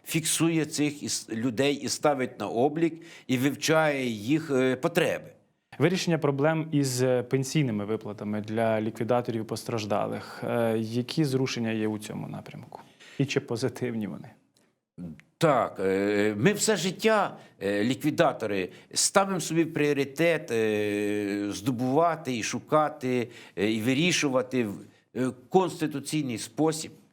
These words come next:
Speaker 1: е, скажімо, реалізацію тих питань, які передбачені в чорнобильському законодавстві.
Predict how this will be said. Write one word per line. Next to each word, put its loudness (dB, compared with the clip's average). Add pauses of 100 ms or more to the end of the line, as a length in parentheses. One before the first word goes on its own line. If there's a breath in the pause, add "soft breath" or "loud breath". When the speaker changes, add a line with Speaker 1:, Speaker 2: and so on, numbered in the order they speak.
(400 loud breath)
Speaker 1:
е, 2
скажімо, -2 (240)
реалізацію 0
тих -4
питань, 0 (320 loud breath)
які -2
передбачені 0
в -10
чорнобильському -4
законодавстві. -4